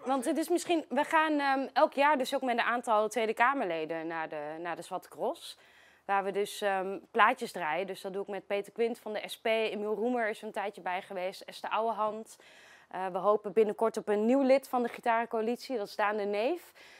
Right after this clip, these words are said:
En we hebben dus ook het, het t-shirt dat ik aan heb, komt ook daar vandaan. We werden gevraagd om plaatjes te draaien. Maar ja, je wil niet in het programmaboekje staan als, eh,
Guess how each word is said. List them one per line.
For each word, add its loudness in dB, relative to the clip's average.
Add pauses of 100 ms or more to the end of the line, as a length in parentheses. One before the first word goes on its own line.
(160)
En -4
we 4
hebben 8
dus 4
ook 0
het, -2
het -8 (140)
t-shirt 4
dat 2
ik -6
aan 6
heb, -2
komt -2
ook -4
daar 4
vandaan. 2
We 0
werden 0
gevraagd -4
om -6
plaatjes 2
te -6
draaien. 4 (420)
Maar -6
ja, 0
je 0
wil 2
niet -2
in -8
het -6
programmaboekje -6
staan 0
als, -4
eh, 0